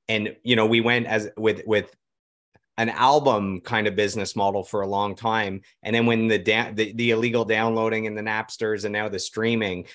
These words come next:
it seems like we're kind of more back in a singles world. Do you see it that way as well? Like, we just came back to what it was pre-Beatles and Dylan?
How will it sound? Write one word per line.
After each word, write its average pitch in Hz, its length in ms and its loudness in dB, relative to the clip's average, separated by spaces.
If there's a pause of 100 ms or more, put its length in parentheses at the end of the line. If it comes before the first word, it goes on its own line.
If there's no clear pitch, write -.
it 104 100 -2
seems 156 240 2
like 147 180 4
we're 123 120 2
kind 131 260 2
of 120 80 4
more 117 220 4
back 107 260 0
in 98 80 -6
a 87 60 -6
singles 110 500 -2
world. 90 260 -4
Do 104 80 -6
you 113 80 -2
see 117 220 -2
it 113 120 0
that 110 200 -2
way 95 220 -4
as 87 120 -6
well? 101 520 -4
Like, 101 120 -2
we 107 80 0
just 101 180 -4
came 104 180 -2
back 95 240 0
to 107 60 -2
what 95 140 0
it 90 80 -4
was 90 280 -4
pre-Beatles 92 640 -6
and 87 120 -6
Dylan? 113 400 -4